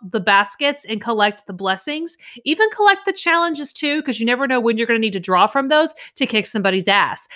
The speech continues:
So it's a card just saying, "Open it up, bring it. Uh, whatever it is, I'm taking it," because if, even if it doesn't feel good on the onset,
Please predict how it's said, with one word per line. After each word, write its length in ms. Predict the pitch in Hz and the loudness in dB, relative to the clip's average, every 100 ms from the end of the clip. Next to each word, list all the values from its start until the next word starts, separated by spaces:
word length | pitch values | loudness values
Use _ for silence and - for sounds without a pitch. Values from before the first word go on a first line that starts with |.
| - | -18
So 260 | - 320 320 | -2 4 4
it's 160 | 339 359 | 4 0
a 40 | |
card 240 | 339 370 349 | 2 2 2
just 120 | - | -2
saying, 200 | 349 302 | -2 0
"Open 220 | 330 370 | 0 2
it 60 | 359 | 4
up, 140 | 381 - - _ | 4 2 -6 _
bring 200 | 277 349 | 0 2
it. 180 | 339 - - _ | 2 0 -8 _
Uh, 80 | 226 | 0
whatever 360 | 240 277 320 359 | 4 4 4 0
it 80 | 359 | 0
is, 200 | 370 - | -2 -4
I'm 120 | 262 | -8
taking 320 | 247 339 339 226 | -4 -6 -4 -6
it," 140 | 214 | -6
because 380 | 220 247 233 220 _ _ - | -8 -4 -4 -6 _ _ -6
if, 200 | 247 269 | -6 -4
even 240 | 285 302 | -4 -4
if 100 | 262 | -4
it 80 | 240 | -2
doesn't 280 | 240 226 185 | 0 -2 -6
feel 260 | - 220 | -2 0
good 260 | 240 302 311 | 2 4 4
on 180 | 254 277 | 2 -2
the 100 | 285 | 0
onset, 480 | 285 294 339 320 | 0 0 2 2